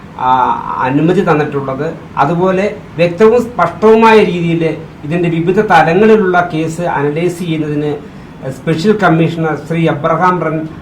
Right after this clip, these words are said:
ഐ ആർ എസ് സാറിന്റെ കൃത്യമായ രീതിയിലുള്ള ഞങ്ങൾക്ക്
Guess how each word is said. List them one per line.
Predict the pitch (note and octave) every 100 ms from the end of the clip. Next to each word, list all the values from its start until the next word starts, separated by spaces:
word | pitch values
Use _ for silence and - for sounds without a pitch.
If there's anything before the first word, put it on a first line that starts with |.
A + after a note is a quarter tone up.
| -
ഐ | C#3+ D3+
ആർ | D3+ D3+
എസ് | D3
സാറിന്റെ | D#3 D3+ D3+ D3 D#3 - - -
കൃത്യമായ | F#3+ - - C4+ C4 C4 C4 A#3+ - - -
രീതിയിലുള്ള | E3 F3 F3+ F3 E3+
ഞങ്ങൾക്ക് | D#3+ D#3+ D#3 - E3 D#3+